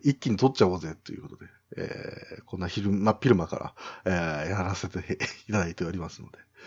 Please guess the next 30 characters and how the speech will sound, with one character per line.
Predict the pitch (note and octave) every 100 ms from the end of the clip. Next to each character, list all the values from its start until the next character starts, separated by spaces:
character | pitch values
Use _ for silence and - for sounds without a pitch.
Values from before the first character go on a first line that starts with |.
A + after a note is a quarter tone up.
| - - - - - D#2+
ね、 | - _ _ _ - -
え | E2+ D2 C2+ - - _
ー、 | -
で、 | E3 - A2+
次 | A#2+
回 | C3 A#2 G#2
は、 | G#2+ E3+ D#3+ - _ -
え | E2+ - - - - _ _ - - _ _ _ _ _ _ _
ー、 | -
知 | - G#3+
っ | - -
て | D#4
る | E4 D#4
よ | D#4 E4 D#4+
う | D3+
で | D3
実 | A#2+ A#2+ -
は | C4 E3+
知 | - D3+
ら | D#3+
な | E3 D#3+
か | - E3
っ | - _
た | G#3 F#3+ A#2+ _ _
バ | A#2+ C3
ー | D#3
チ | F3
ャ |
ル | E3+
YouTuber | C#3 C#3+ C#3+ - D3+ G#2 F2 C2